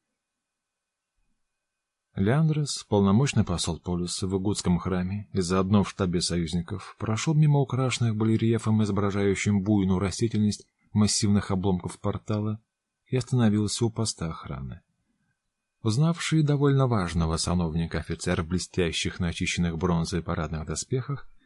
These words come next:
почтительно вытянулся в струнку. Преграждавшие путь солдаты раздвинули в стороны копья и приветственно стукнули их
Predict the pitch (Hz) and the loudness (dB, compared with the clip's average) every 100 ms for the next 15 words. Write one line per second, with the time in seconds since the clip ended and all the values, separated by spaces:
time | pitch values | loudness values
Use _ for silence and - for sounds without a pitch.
0 | _ - - - 160 147 143 123 123 120 | _ -8 -4 -2 0 2 4 4 4 2
1 | 113 104 113 104 - 95 85 80 78 - | 0 -2 -6 -6 -8 -6 -4 -2 -4 -8
2 | - - _ _ _ _ _ - 87 85 | -10 -12 _ _ _ _ _ 0 2 2
3 | 76 78 78 - 80 87 - 107 135 147 | 0 -2 -2 -4 -4 -2 0 0 0 0
4 | 160 151 123 147 139 135 - 113 113 107 | 0 0 2 2 4 0 0 0 2 2
5 | 101 98 101 107 123 117 107 120 - 135 | 2 0 0 -2 0 0 2 0 -2 -2
6 | 127 - 110 - 101 98 95 98 | -2 -2 -2 2 2 2 0 -4